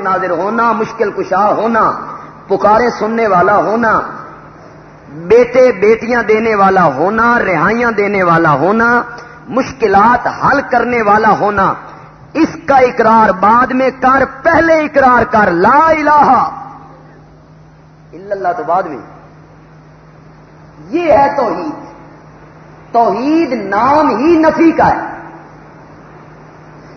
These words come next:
چلیے میں ایک مثال پیش کر کے سمجھا دیتا ہوں۔ جد الانبیاء، امام الموحدین، حضرت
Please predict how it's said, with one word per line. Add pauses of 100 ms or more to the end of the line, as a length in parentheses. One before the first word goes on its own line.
(140)
چلیے
میں
ایک
مثال
پیش
کر
کے
سمجھا
دیتا
ہوں۔ (3000)
جد
الانبیاء، (2500)
امام
الموحدین، (1500)
حضرت